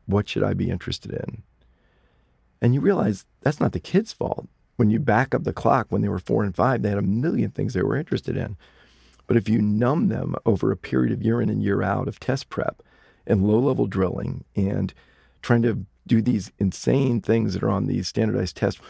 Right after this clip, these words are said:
if you don't agree with what I'm saying about these tests, go look at some practice questions online and then ask yourself,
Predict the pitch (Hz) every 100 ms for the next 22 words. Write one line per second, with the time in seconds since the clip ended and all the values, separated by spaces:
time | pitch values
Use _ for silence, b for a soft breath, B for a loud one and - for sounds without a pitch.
0 | B B B B B _ 113 131 156 151
1 | 120 135 113 120 120 - 113 110 98 95
2 | 101 98 - 107 - - 113 117 117 107
3 | 92 101 - 90 92 95 - 98 90 -
4 | 95 92 92 92 92 92 95 92 - 98
5 | 117 113 98 95 95